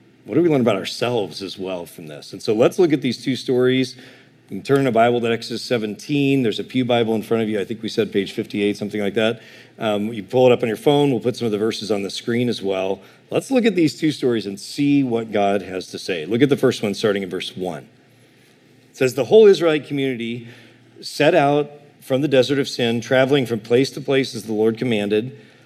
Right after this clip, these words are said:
They camped at Rephidim, but there was no water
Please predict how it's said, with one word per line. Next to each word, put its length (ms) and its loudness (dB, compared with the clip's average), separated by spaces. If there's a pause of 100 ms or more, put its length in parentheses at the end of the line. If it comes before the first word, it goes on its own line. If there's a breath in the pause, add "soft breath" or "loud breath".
(280 loud breath)
They 140 2
camped 440 0
at 240 6
Rephidim, 680 0 (340 loud breath)
but 100 -4
there 80 2
was 160 0
no 120 2
water 680 2